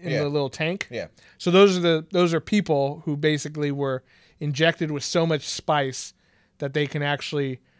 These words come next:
Speaker 1: uh, that they're able to make faster than light travel happen.
Speaker 2: Is that
Speaker 1: They're
Speaker 2: what
Speaker 1: called
Speaker 2: they look like in the book?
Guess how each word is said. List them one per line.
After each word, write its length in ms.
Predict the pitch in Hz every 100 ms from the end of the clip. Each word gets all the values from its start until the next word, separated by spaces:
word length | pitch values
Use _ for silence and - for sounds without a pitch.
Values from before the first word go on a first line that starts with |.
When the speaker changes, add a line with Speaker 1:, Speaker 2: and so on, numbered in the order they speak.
| _ _ 156
Speaker 1:
uh, 400 | 139 131 123 - -
that 220 | 147 -
they're 200 | 165 165
able 300 | 156 147 143
to 400 | - 143 135 135 -
make 400 | 156 147 135 - _
faster 360 | - 143 - 143
than 140 | 131
light 180 | 127 127
travel 300 | - 123 120
happen. 160 | 123 127
Speaker 2:
Is 100 | 117
that 80 | 135
Speaker 1:
They're 100 | 139
Speaker 2:
what 60 |
Speaker 1:
called 100 | 143
Speaker 2:
they 60 | 131
look 180 | 131 135
like 140 | 127
in 80 | 120
the 60 | 117
book? 180 | 135